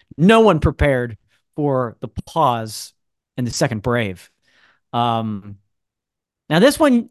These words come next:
might be a little controversial as well. Based on your feedback, Dede, will Reba McEntire show cleavage during the national anthem?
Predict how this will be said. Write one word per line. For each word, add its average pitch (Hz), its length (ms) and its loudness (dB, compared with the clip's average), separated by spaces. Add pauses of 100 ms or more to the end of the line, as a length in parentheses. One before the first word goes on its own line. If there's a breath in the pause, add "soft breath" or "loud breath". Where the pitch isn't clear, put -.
might 202 400 2
be - 80 4
a 196 60 4
little 147 140 2
controversial 131 720 -6
as 123 120 -12
well. 160 260 2
Based 180 320 0
on 220 120 -2
your 165 160 -4
feedback, 117 500 -8
Dede, 120 340 -6
will 147 180 0
Reba 175 240 2
McEntire 185 540 -2
show 143 200 -6
cleavage 151 680 -4
during 143 160 -2
the 135 60 -6
national 127 340 -8
anthem? 123 480 -6